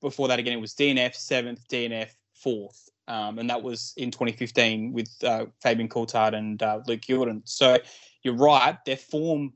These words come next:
recently has been, um, yeah, really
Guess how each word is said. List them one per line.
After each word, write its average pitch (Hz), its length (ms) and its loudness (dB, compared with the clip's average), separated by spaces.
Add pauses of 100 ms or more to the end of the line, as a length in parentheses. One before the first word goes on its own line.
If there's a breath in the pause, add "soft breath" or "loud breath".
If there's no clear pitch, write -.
(100)
recently 127 840 -4
has 123 160 -8
been, 117 440 -8 (500)
um, 113 400 -8 (180)
yeah, 131 320 0 (460)
really 139 640 0